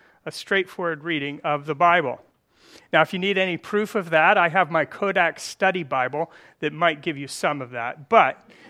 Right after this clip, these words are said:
probably not too reliable. But again,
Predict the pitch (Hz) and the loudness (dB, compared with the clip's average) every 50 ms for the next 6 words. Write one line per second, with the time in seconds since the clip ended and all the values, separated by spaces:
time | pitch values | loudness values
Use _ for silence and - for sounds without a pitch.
0 | - - - - - - _ _ - - - 208 202 208 220 214 190 208 202 196 | -20 -20 -20 -20 -20 -20 _ _ -20 -4 2 6 6 6 6 6 2 0 0 4
1 | 202 180 180 - - - 226 208 180 180 170 160 175 175 175 175 165 147 139 127 | 4 4 4 2 0 -4 -4 -2 -2 -2 0 2 6 6 6 6 6 4 0 -2
2 | 120 151 151 143 151 147 208 240 269 254 208 156 139 131 | -2 -4 -6 -6 -6 -2 2 4 6 6 4 4 2 -4